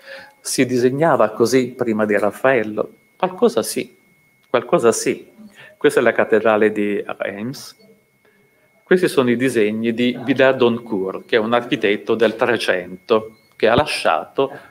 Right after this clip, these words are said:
un taccuino alla Biblioteca Nazionale di Parigi. Allora,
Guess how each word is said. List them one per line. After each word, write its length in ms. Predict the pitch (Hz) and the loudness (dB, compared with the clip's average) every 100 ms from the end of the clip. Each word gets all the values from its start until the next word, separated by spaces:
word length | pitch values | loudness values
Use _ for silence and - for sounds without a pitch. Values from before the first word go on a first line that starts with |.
| 151 | -10
un 280 | 135 110 107 | -6 -4 -2
taccuino 800 | 127 117 - 101 98 98 113 120 | -4 -4 0 -2 -2 -4 -2 -2
alla 300 | - 101 104 | -2 -2 0
Biblioteca 480 | 107 120 120 104 104 | 2 2 2 0 0
Nazionale 480 | 101 101 107 98 101 | 0 -2 -4 -4 -4
di 100 | 98 | -6
Parigi. 460 | - 87 - - - - _ - - - - _ _ _ - | -4 -4 -6 -18 -20 -20 _ -14 -12 -12 -16 _ _ _ -6
Allora, 500 | 139 117 98 - | 0 2 2 0